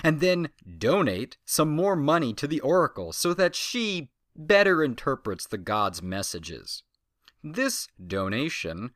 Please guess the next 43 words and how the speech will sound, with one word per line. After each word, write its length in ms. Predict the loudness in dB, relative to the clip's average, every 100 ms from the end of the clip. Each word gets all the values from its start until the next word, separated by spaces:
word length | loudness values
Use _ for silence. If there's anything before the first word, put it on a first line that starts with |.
| _
worked. 520 | -2 2 2 -2 -16 -20 _ _ 0
Every 260 | 2 2
time 380 | 0 0 2 0
a 60 | 0
Spartan 640 | 0 0 6 6 6 0
citizen 560 | -2 -2 -2 -4 -6 -4
went 180 | -6
to 100 | -4
see 220 | -4 -2 -2
the 140 | -2
Oracle, 580 | 2 4 4 0 -10 -10 _
regardless 680 | -6 -2 0 2 2 -2 -2
of 80 | -2
the 60 |
question 480 | 0 2 2 2 0
they 160 | 0 0
asked, 420 | 0 0 0 -6 2
they 140 | 6
were 120 | 6
given 300 | 6 2 2
the 80 | 0
same 420 | -2 -2 -2 -4 -6
answer. 540 | -6 -4 -4 -6 -8 -18 _ _ _
"Liberate 560 | 2 4 8 8 8 6 0
Athens." 720 | 0 0 0 -2 -2 -10 -12 _ _ _ _
"But 80 | 4
I 80 | 6
just 180 | 4
wanted 240 | 2 2 2
to 60 | 2
know 160 | 2
if 100 | 4
I 100 | 2
should 160 | 2 2
have 160 | 0
the 80 | 0
wedding 340 | 0 0 0 0
on 120 | -4
Friday 600 | -6 0 2 2 2 0
or 100 | 0
Saturday." 760 | -2 -2 4 6 8 6 4
"Liberate 640 | 4 6 8 10 10 8 4
Athens." 880 | 2 2 2 0 0 -2 -8 -10